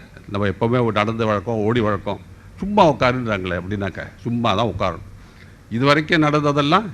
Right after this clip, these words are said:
இங்க வந்து உட்கார்றதுக்காக. ஒரு நண்பர் ரொம்ப அழகா சொன்னார், "உட்காருன்றதுக்கு அர்த்தம் என்ன? உள்ள இருக்கிறத காரு, உட்காரு,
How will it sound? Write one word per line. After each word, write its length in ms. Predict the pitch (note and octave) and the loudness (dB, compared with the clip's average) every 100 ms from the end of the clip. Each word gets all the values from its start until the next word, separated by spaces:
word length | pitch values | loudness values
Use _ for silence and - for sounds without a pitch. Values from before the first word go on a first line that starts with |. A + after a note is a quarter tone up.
| A#2+ | -4
இங்க 240 | A#2+ B2 | 0 2
வந்து 180 | A2+ C3+ | 0 -2
உட்கார்றதுக்காக. 680 | F#2 A2+ G#2 E2 E2 D#2 - - - - - - - - - - - - - - - - - - - - - - - - - | -2 -2 -4 -10 -12 -12 -14 -18 -20 -20 -20 -20 -20 -20 -20 -20 -20 -20 -20 -20 -20 -20 -20 -20 -20 -20 -20 -20 -20 -20 -12
ஒரு 580 | C3 B2+ A#2+ A#2 A#2 A2 D#2+ - | -4 2 4 4 4 2 -2 -6
நண்பர் 440 | G#2+ A#2+ C3+ A2+ D#2+ - - - - | -2 0 2 0 -2 -14 -20 -20 -6
ரொம்ப 200 | A#2 A2+ | 2 6
அழகா 200 | B2+ B2+ | 6 6
சொன்னார், 320 | B2+ G#2+ G#2 - - - | 2 0 -2 -6 -16 -14
"உட்காருன்றதுக்கு 760 | A#2+ - D#3 C3+ C3+ C#3 A2+ | -6 4 4 4 0 -6 -2
அர்த்தம் 260 | G#2+ - B2 | -2 0 0
என்ன? 200 | A#2 A2+ | 0 -4
உள்ள 400 | A#2 C3 G3 D3+ | -4 2 4 4
இருக்கிறத 420 | B2 B2+ C#3 D#3 | 4 -2 -2 0
காரு, 500 | C3+ C#3 C#3 B2 - - F#2+ - | 4 6 6 4 0 -10 -14 -6
உட்காரு, 720 | D3+ F3+ - - B2 A2 B2 | -4 -4 -4 4 6 6 2